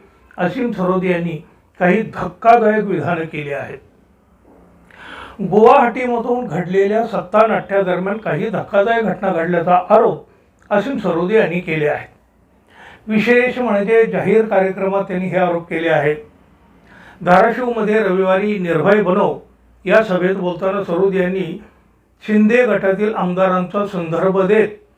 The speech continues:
गंभीर आरोप करताना या प्रकरणाची चौकशी करायला हवी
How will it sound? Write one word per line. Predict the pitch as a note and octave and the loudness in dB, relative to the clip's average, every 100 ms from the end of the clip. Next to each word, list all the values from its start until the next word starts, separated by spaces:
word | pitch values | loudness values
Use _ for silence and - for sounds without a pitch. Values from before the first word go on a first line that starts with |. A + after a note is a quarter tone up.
| _ - E3+ | _ -16 -4
गंभीर | F#3 E3+ F#3+ A#3 | -2 0 2 0
आरोप | A3 F3+ F#3 - | 0 -2 -2 -4
करताना | F#3+ E3+ D#3+ F3+ F3+ F#3+ A3 F3+ | -2 -2 -2 -2 0 0 0 0
या | F3+ | -2
प्रकरणाची | F3+ F3 D#3+ F3 F3 E3+ G3+ G3 | -4 -6 -4 -4 -4 -8 -10 -10
चौकशी | F#3 D#3+ - F3+ - F#3+ | -8 -8 -8 -8 -6 -6
करायला | F#3+ D#3+ E3 E3+ F3 D#3 F#3+ | -2 0 2 0 0 0 2
हवी | G3+ G#3 | 2 0